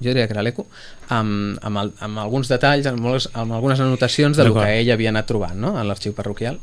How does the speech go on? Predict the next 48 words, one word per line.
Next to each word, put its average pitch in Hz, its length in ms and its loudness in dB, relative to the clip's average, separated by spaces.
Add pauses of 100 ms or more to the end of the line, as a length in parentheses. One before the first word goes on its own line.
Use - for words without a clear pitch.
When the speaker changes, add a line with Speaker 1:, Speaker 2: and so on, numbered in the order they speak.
(280)
Speaker 1:
i 117 80 -2
llavors 104 160 -2
passa 120 160 0
això, 113 240 -4
que 113 140 -4
les - 100 -2
primeres 131 320 0
anotacions 139 480 2
que 127 100 2
tenim 165 360 2 (580)
és 123 160 0
de 123 100 4
lo 117 120 2
que 117 80 0
ell 107 400 0
va 110 80 0
transcriure, 113 480 0
Speaker 2:
Mhm. 113 320 4
Speaker 1:
perquè, 107 160 -2
clar, 120 240 0
de 113 80 -2
tot 110 160 -2
això - 120 -4
no 123 80 0
en 117 60 -4
queda 101 220 -4
res. 104 180 -6
Speaker 2:
D'acord. 113 420 6
Speaker 1:
Però 113 80 -2
tant 113 140 -4
Corpus 151 360 4
com 123 140 0
Festa 113 240 -4
Speaker 2:
És 123 100 6
a 139 40 8
dir, 127 120 6
Speaker 1:
Major, 165 180 8
com 135 140 2
moltes 117 300 4
Speaker 2:
la, 117 80 6
Speaker 1:
altres. 110 460 -4
Speaker 2:
eh, 110 340 0
l'Eco 143 360 4
o 123 180 6
el 123 80 4
Baluard 139 420 4
varen 131 260 4
ser, 151 380 4